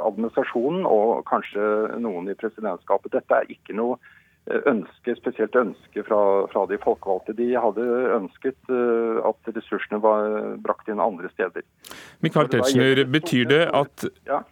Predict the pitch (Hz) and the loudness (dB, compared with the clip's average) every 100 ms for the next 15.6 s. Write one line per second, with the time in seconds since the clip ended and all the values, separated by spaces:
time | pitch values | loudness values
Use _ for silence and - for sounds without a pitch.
0 | 131 131 - 135 131 143 143 147 135 123 | -6 -4 0 2 2 0 0 2 4 4
1 | 113 110 107 90 - 104 107 85 87 98 | 4 4 4 0 0 0 0 0 -2 -2
2 | 98 107 90 87 90 90 98 - 147 151 | 0 0 -2 -4 -4 -4 -2 -2 -2 0
3 | 143 143 151 143 139 131 117 95 104 - | 0 0 0 0 0 2 2 0 -2 0
4 | 101 98 101 101 104 113 101 113 117 98 | 0 0 0 -2 -2 -2 -2 -2 0 0
5 | 151 175 139 120 120 - 101 95 113 117 | 0 0 -2 -2 -4 -2 0 0 -2 0
6 | 98 98 123 123 104 92 92 139 - 151 | 0 0 -2 -2 -4 -2 0 0 0 0
7 | 151 139 147 135 143 131 - - - 123 | 2 2 0 0 -2 -2 -8 -18 -4 0
8 | 120 - 131 95 82 - 98 95 - - | 0 2 2 2 0 0 0 0 -6 -6
9 | - 165 143 120 - - 139 85 85 87 | 0 2 4 2 0 0 0 0 -2 -2
10 | 113 104 123 92 82 90 95 - 110 117 | -2 -2 0 0 0 -2 -2 0 0 0
11 | 110 107 - 113 143 143 190 - 156 - | 0 0 -2 0 0 2 0 0 -2 0
12 | 110 - 90 92 98 - 104 104 101 98 | -2 -2 -2 0 -2 0 -2 -2 -4 -6
13 | 92 104 90 87 80 85 85 - _ _ | -4 -2 0 -2 -2 -4 -6 -14 _ _
14 | _ _ _ _ _ _ _ - 143 151 | _ _ _ _ _ _ _ -6 0 2
15 | 147 156 160 160 156 | 4 2 0 -4 -6